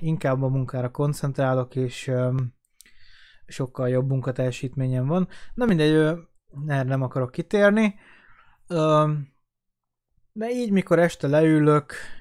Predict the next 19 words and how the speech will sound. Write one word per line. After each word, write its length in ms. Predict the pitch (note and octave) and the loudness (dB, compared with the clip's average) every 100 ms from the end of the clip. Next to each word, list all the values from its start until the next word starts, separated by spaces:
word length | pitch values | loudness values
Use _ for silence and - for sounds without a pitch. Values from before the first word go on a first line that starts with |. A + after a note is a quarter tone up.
| - | -10
éppen 360 | D3+ C#3+ C#3 C3 | -8 -4 -2 -2
nem 200 | C3 B2+ | 0 0
élőzök, 840 | C#3+ C#3+ C#3+ C#3+ C3+ C#3+ C#3+ - - - - - | 2 2 2 2 2 2 0 -4 -20 -14 -14 -12
akkor 760 | - C#3 - C#3+ C#3 C3+ C3+ B2 - E3 - _ - D#3+ F#3 - _ - D#3+ | -10 -10 -4 0 2 2 0 -4 -8 -10 -14 _ -12 -10 -10 -14 _ -10 -4
leülök 520 | D#3 D#3 D3+ C#3+ C#3 | 0 2 4 2 0
inkább 440 | C#3+ C3+ C#3 C3+ | -4 -2 -2 -2
és 200 | C3 B2 | -2 -4
nézem 540 | - C#3 C#3 C3+ C3 B2 - - - - | -4 -2 0 0 -2 -6 -14 -20 -20 -10
az 180 | C#3 B2+ | -6 -2
ilyen, 280 | B2+ B2 | -2 -2
ö, 280 | B2+ B2 B2 A#2 C#3+ - | -4 -4 -4 -6 -10 -6
élőközvetítéseket. 1300 | D3+ D3+ D3 D3 C#3+ D3 C#3 D3 C3+ C#3+ F#3 C3 - | -2 -2 -2 -4 -4 -6 -6 -6 -6 -4 -4 -4 -8
Akkor 300 | F3+ F3+ F#3 | -8 -2 0
nagyon 220 | F#3+ F3+ | 2 2
sokszor 380 | E3+ E3+ D#3+ D#3 | 0 -4 -2 0
előjön 500 | D#3+ D#3 D3+ D#3 D#3 | 2 2 2 0 0
az, 260 | D#3 D3+ - | 0 -2 -4
hogy, 260 | D#3 D3+ | -4 -2
ö, 220 | D3+ D3 | 0 0